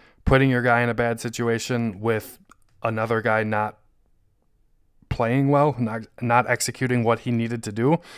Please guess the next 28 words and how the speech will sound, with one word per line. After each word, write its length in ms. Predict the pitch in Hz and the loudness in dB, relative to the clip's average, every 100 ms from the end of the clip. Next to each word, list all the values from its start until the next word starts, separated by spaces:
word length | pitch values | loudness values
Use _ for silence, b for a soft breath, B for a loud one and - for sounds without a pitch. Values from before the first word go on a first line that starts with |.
| B B | B B
And 160 | - 117 | -10 -4
like 160 | 127 143 | 0 0
I 40 | |
said, 220 | 139 170 | 4 4
if 200 | 104 104 | 2 -4
he 100 | 156 | -6
would've, 400 | 131 127 175 196 - | 0 2 2 0 -6
I, 220 | 117 127 117 | -4 -4 -6
I 80 | 117 | -10
do 240 | 110 139 | -2 -2
think 240 | 147 156 143 | 0 0 0
A 160 | 127 | 0
J 140 | 131 131 | 0 2
Dillon 340 | 127 135 123 B B B B B | 4 4 4 B B B B B
is 160 | 120 120 | 2 6
able 220 | 135 123 | 6 6
to 80 | 120 | 4
get 180 | 131 | 2
into 220 | 120 139 135 | 4 4 6
the 180 | 117 | 4
hole 300 | 101 131 135 | 4 2 2
and 180 | 120 113 | 2 2
maybe 400 | 120 139 147 117 | 4 4 2 0
get 320 | 113 131 120 | 0 -2 0
into 200 | 131 123 | 2 2
the 140 | 110 117 | 2 6
end 180 | 170 147 | 6 6
zone, 320 | 117 120 120 | 4 4 2